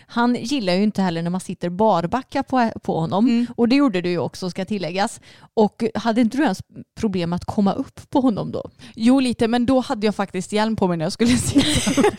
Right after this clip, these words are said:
Speaker 1: <laughs> Men den flög av sen och på åkte kransen.
Speaker 2: Jajamensan, du.
Speaker 1: Mm.
Speaker 2: Man kan ju inte ta fina bilder med hjälm, förstår du
Speaker 1: Nej,
Speaker 2: väl?
Speaker 1: jag vet. Men jag tycker det är lite kul, för det känns som att det var mycket mer socialt accepterat förr i tiden att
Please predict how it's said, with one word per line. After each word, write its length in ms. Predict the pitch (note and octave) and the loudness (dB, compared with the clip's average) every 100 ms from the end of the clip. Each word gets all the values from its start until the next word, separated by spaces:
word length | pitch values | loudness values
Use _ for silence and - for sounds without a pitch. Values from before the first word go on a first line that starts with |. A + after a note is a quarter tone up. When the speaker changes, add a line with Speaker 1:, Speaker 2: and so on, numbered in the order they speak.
| G#4+ | 0
Speaker 1:
<laughs> 1600 | G#4+ F4+ - E4+ E4 C4+ E4 D#4+ E4 E4+ D4+ - - F5 E5+ F#4+ | 2 2 2 0 2 0 0 0 0 0 -2 -2 0 0 0 2
Men 160 | C#4+ | 4
den 200 | A#3+ A3+ | 4 4
flög 320 | - E4 D#4+ | 2 4 4
av 160 | C4+ C#4 | 6 4
sen 180 | C#4 C4 | 2 0
och 100 | B3+ | 0
på 140 | B3 | 2
åkte 240 | A#3 - C4+ | 0 0 -6
kransen. 500 | C#4 G#3 G3 G3+ G3+ | -2 -2 -2 -2 0
Speaker 2:
Jajamensan, 840 | G#3 G3+ F#3 G3 G3 E3+ F#3 G3 | 2 2 2 0 0 -2 0 -2
du. 80 | F3+ | 0
Speaker 1:
Mm. 200 | G3+ G3 | -2 0
Speaker 2:
Man 120 | F#3 | -2
kan 120 | - | 0
ju 20 | G#3+ | 0
inte 120 | F#3+ | 0
ta 280 | - F3 F3+ | -2 0 0
fina 280 | A#3 F#3+ | 0 0
bilder 200 | F3+ F#3 | 0 0
med 100 | E3+ | 0
hjälm, 320 | E3 G3+ C4 D4 | 0 0 0 -2
förstår 320 | E4 - B3+ | -4 0 2
du 60 | |
Speaker 1:
Nej, 80 | G#3 | 2
Speaker 2:
väl? 240 | G#3 G3 - | 2 0 -2
Speaker 1:
jag 140 | G3+ | -2
vet. 440 | F3+ G3 - - - - - _ | -2 -4 -6 -12 -20 -20 -20 _
Men 220 | G#3+ A3 G3 | -2 0 0
jag 120 | A3+ | 0
tycker 240 | B3 A3+ | -2 -2
det 60 | F#3 | -2
är 140 | E3+ | -2
lite 220 | E3 - | -4 -8
kul, 240 | - A#3 G#3+ | -2 2 2
för 120 | A3 | 0
det 100 | G#3+ | 0
känns 260 | - A3 G#3+ | 0 -2 -2
som 100 | D4+ | -4
att 80 | |
det 80 | C4 | -2
var 100 | F#3+ | 0
mycket 280 | G3 G#3 G#3 | 0 0 -2
mer 220 | F3 E3 | -4 -6
socialt 600 | - - G3 A3 F3+ E3 - | -8 -10 -6 0 0 -2 -8
accepterat 680 | F#3 - G3 G#3 G#3 C4 | -10 -10 -10 -8 -6 -6
förr 220 | - G3 F3 | -2 -2 -2
i 60 | |
tiden 320 | - G3 F3 | -2 -4 -4
att 160 | - F#3 | -6 -10